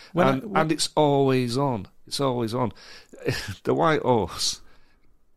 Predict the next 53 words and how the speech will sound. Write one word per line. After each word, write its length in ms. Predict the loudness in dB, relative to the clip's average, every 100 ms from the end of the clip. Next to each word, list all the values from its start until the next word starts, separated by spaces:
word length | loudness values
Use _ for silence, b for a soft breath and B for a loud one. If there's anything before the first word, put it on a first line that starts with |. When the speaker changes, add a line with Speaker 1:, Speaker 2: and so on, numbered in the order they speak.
| _
Speaker 2:
does 220 | 2 2 -4 -18 -2
decent 420 | 0 0 -2 -4
bitter. 340 | -4 -4 -4
Speaker 1:
Landlord. 640 | 0 0 0 0 0 -2 -6 -16 -18
Speaker 2:
It 100 | -10
does 200 | -4 -2
Landlord. 480 | -2 -4 -4 -8 -10 b b b
But 100 | -6
when 100 | -4
it 80 | -2
goes 260 | 0 0 0
off, 240 | 0 -2 -6
nobody 220 | -6 -4
changes 360 | -4 -4 -6 -8
the 80 |
barrel, 300 | -2 -2 -2
they 80 | -6
just 140 | -8 -8
say 120 | -8
it's 140 | -8
off 140 | -10 -12
and 80 | -14
that's 160 | -10
it. 200 | -10 -10 -18 -8
Speaker 1:
Oh. 220 | -4 -2
Speaker 2:
So 180 | -2 -2
you're 160 | -2 -4
just 180 | -6 -6
kinda 160 | -6
stuck 240 | -6 -8 -10
with 160 | -8
what, 220 | -4 -4 -4
what 240 | -8 -8
they've 140 | -10
got. 200 | -4 -4
And 80 | -2
very 240 | -2 -2 0
often 400 | -2 -4 -10 -8
it's 240 | -6 -6
like 300 | -6 -10 -10
the, 260 | -10 -8 -6
um, 360 | -8 -10 -14 -20 -20 -12
the 100 | -8
Adnams 720 | -6 -8 -10 -10 -12 -10 -10 -10 b b -10
Speaker 1:
Yeah. 260 | -6 -2
Speaker 2:
whatever 320 | -2 0 0 -2
it 100 | -4
is, 200 | -6 -8
and, 120 | -8
and, 200 | -8 -10
and, 240 | -10 -10 -6
Speaker 1:
But 80 | -6
Speaker 2:
uh, 80 | -6